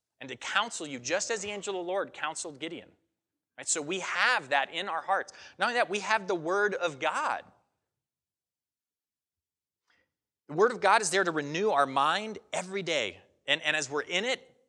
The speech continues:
we, we just, you know, it, it comes up, it stirs. I mean, I was, I was sitting and, and thinking, you know, ten years ago, "Lord, what do, what am I gonna study? What am I gonna go through?" And I opened up the book of Judges, and I got,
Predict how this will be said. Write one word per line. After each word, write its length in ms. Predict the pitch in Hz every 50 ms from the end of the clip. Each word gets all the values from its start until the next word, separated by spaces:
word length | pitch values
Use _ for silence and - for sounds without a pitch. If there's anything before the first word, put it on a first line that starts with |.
| _ _
we, 200 | 143 160 165 156 - 139
we 100 | 143 175
just, 300 | 156 131 190 - - - - _ _ -
you 120 | 151 175
know, 120 | 214 226 190
it, 160 | 113 147 -
it 160 | - 160 - -
comes 260 | - - 190 180 -
up, 160 | 208 202 -
it 100 | 127 -
stirs. 540 | - - - - - 190 214 185 135 113 117
I 60 | 127
mean, 180 | 139 135 127 120 - - - _ _ _ _ -
I 160 | 123 147 190
was, 460 | 214 208 185 175 160 143 127 - - - _ _ _ _ _ _ _ _ _ _ _ _ _ -
I 140 | 143 175 208
was 160 | 202 - -
sitting 300 | - 208 - 185 190 180
and, 180 | 156 151 147 -
and 300 | 160 151 147 143 139 - _
thinking, 420 | - 180 165 - 165 156 147 139 - -
you 80 | 156 165
know, 60 | 147
ten 180 | 143 - 180 175
years 180 | 180 185 170
ago, 280 | 160 156 147 143 139 - - - _ _ _ _ _ _ _ _ _ _ _ _ _ -
"Lord, 200 | 160 180 165 - - _ _ _ _ _ _ _
what 220 | 135 131 143 165
do, 200 | 185 196 190 165 -
what 140 | - 147 170
am 80 | 196 202
I 80 | 185
gonna 120 | 180 180 160
study? 280 | - - 165 165 147
What 140 | 120 127 143
am 80 | 156 160
I 40 | 160
gonna 120 | 156 151 143
go 120 | 156 165
through?" 180 | 160 - 120 110
And 80 | 110
I 100 | 110 113
opened 280 | 101 120 127 - 156 156
up 100 | 156 151
the 60 | -
book 160 | 151 160 151 -
of 60 | 135
Judges, 340 | 151 156 165 147 120 101 113
and 100 | 113 113
I 60 | 117
got, 260 | 113 127 127 123